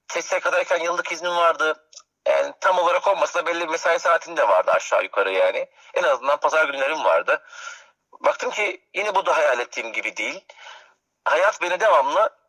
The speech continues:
en büyük böyle, e, top, e, böyle bir numaradaki hayalime sürüklüyordu bir şekilde. Bir gün, e, Ankara'da yine ertesi gün yurt dışında bir seyahate gideceğim. Bir konferans gibi bir şey vereceğiz bir yerde, bir üniversitede. E,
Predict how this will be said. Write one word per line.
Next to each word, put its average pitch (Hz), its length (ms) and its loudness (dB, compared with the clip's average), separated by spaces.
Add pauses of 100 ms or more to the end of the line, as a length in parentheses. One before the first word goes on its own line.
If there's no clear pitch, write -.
(180)
en 196 140 0
büyük 151 420 -2
böyle, 147 520 2
e, 131 420 2 (300)
top, - 420 0
e, 131 280 4 (100)
böyle 131 180 -2
bir 175 120 -4
numaradaki 156 420 -2
hayalime 151 500 0
sürüklüyordu 98 680 -4 (200)
bir - 40 -6
şekilde. 98 580 -2 (640)
Bir 190 80 -4
gün, 202 260 -4 (500)
e, 120 240 2
Ankara'da 170 600 2 (340)
yine 156 160 0
ertesi 147 460 0
gün 139 240 -4 (340)
yurt 139 220 -4
dışında 135 280 -6
bir - 40 -16
seyahate 135 380 0
gideceğim. 110 360 -2
Bir 110 40 -12
konferans 123 480 0
gibi 120 140 -8
bir - 60 -10
şey 117 220 -4
vereceğiz 92 400 -4
bir 104 60 -6
yerde, 95 260 2
bir 95 100 -8
üniversitede. 98 600 0 (840)
E, 113 40 4